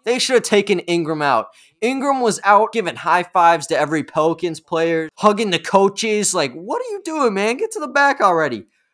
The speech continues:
We should have called on the security, get him out of there. There was, like, a whole possession where in the background, Brandon Ingram is, like, giving bro fists to Jaxson Hayes. Like, come on, dude. Just, come, let's go.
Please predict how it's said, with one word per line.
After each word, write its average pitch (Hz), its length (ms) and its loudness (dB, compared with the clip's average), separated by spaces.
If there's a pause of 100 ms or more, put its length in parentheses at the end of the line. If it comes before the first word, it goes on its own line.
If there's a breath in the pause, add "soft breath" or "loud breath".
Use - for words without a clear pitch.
(100)
We 170 80 -6
should 220 160 -2
have 240 100 -2
called 226 240 4
on 208 120 0
the 190 80 -6
security, 190 500 -2
get 180 180 -2
him 175 80 -2
out 175 200 4
of 160 60 -6
there. 175 280 -2 (260)
There 175 160 0
was, 226 200 4
like, 220 140 0
a 180 80 6
whole 220 240 6
possession 165 800 -2 (440 soft breath)
where 165 160 2
in 226 240 0
the 202 100 4
background, 165 760 2
Brandon 175 380 -2
Ingram 151 380 -4
is, 135 120 -10
like, 135 200 -6 (540)
giving 180 320 0
bro 165 340 4
fists 151 380 -2
to 165 100 -2
Jaxson 147 500 2
Hayes. 135 300 -6
Like, 131 160 -8 (420)
come 285 200 -2
on, 190 260 4
dude. 143 320 -4
Just, - 220 -8 (440)
come, - 220 -8
let's 311 200 -4
go. 269 440 0